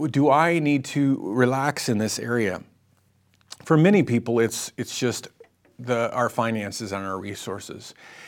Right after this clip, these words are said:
And it's, can we back up and, and joyfully give the Lord the first fruits, uh, of all that we have? A good, uh, friend of mine, I remember him talking to me about, about tithing, and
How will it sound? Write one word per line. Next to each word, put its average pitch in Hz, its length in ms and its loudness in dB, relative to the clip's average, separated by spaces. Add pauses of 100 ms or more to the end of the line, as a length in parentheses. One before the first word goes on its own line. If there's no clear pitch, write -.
And 123 120 2
it's, 123 100 0
can 156 260 6
we 160 120 10
back 123 360 4
up 117 280 4 (380)
and, 117 420 2
and 117 240 2
joyfully 117 800 8 (340)
give 131 640 6
the 120 100 2
Lord 113 400 2
the 107 80 -4
first - 460 -2
fruits, - 520 -6 (360)
uh, 110 260 2
of 107 160 -6
all 110 300 2
that 98 160 -2
we 107 100 -4
have? 101 540 -6 (1000)
A 110 60 -6
good, 107 360 0
uh, 110 160 -6
friend 123 360 2
of 110 40 2
mine, 107 460 -2 (960)
I 117 60 -2
remember 127 300 6
him 113 260 2
talking 113 400 2
to 117 120 -8
me 110 200 0
about, 98 400 -2 (500)
about 104 300 -2
tithing, 101 580 -6
and 98 320 -10